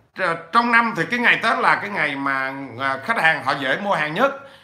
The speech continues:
À, và bạn bán đúng là tự nhiên họ mua và họ mua đột biến luôn. À, cảm ơn các bạn rất là nhiều, các bạn đã xem cái chương trình livestream sáng nay. Chút xíu nữa mình bận cho cái lớp sales risk của ngày hôm nay rồi. Nên là, à, à,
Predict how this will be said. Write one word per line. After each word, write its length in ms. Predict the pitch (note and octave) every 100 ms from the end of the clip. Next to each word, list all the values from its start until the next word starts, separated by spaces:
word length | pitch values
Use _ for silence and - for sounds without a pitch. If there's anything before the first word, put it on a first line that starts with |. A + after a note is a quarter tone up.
| _
À, 320 | - B2+ C#3+ D3
và 280 | C#3+ D3
bạn 280 | C#3 C3 C#3+
bán 220 | E3 G#3+
đúng 280 | A3+ C4+ D4
là 240 | - C#3 C3+
tự 120 | B2+
nhiên 180 | D3+ D#3+
họ 180 | B2
mua 180 | C3 D#3+
và 120 | D#3
họ 120 | C#3 B2+
mua 180 | D3+
đột 120 | D#3 B2
biến 200 | C#3 F#3+
luôn. 300 | E3+ - - - - _ -
À, 160 | C#3+ C#3+
cảm 140 | C#3
ơn 120 | G#3 G3
các 60 |
bạn 220 | G3 D3
rất 160 | F3+ G#3+
là 120 | G3+
nhiều, 260 | D#3 E3 D3+
các 60 | F#3
bạn 140 | D3
đã 120 | D3
xem 360 | F3 F3+ E3 E3
cái 160 | E3 E3+
chương 140 | E3+
trình 220 | D3 C3+ C3+
livestream 340 | D3 D#3+ D#3
sáng 200 | C#3 F3+
nay. 200 | E3 C#3+ A2 - _
Chút 80 | G#3
xíu 200 | - A#3
nữa 160 | A3+ F#3+
mình 240 | E3+ C#3 C3
bận 200 | A#2 B2+ _ _ - C#3
cho 100 | D3+
cái 140 | D3+
lớp 60 | F#3+
sales 500 | F#3+ - - D3+ D3+
risk 160 | G3+ -
của 100 | E3+
ngày 200 | D3+ C3
hôm 260 | C3 D3
nay 140 | D3+ C#3+
rồi. 180 | B2+ A2+ - - _ -
Nên 160 | D3 C#3+
là, 280 | B2+ A#2+ A2+ - _ _ _ _ _ _ _ -
à, 140 | B2+ B2
à, 400 | B2 B2 A#2+